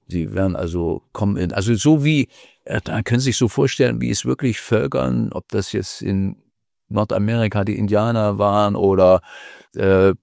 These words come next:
Palästina oder die Israeler, wer auch immer. Also ein Volk kommt unter Druck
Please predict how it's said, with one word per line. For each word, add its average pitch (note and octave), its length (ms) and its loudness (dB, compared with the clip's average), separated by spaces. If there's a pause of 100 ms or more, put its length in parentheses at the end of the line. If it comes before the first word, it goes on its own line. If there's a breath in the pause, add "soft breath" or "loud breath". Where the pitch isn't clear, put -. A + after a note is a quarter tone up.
Palästina A2 1200 -4
oder G2+ 360 0
die A2 140 -2
Israeler, A2 540 -2
wer A#2 120 0
auch A#2 100 0
immer. A2+ 260 0
Also F#2 160 -2
ein G2+ 100 0
Volk D3+ 540 0 (340 loud breath)
kommt C#3 320 0
unter A2+ 300 0
Druck - 680 0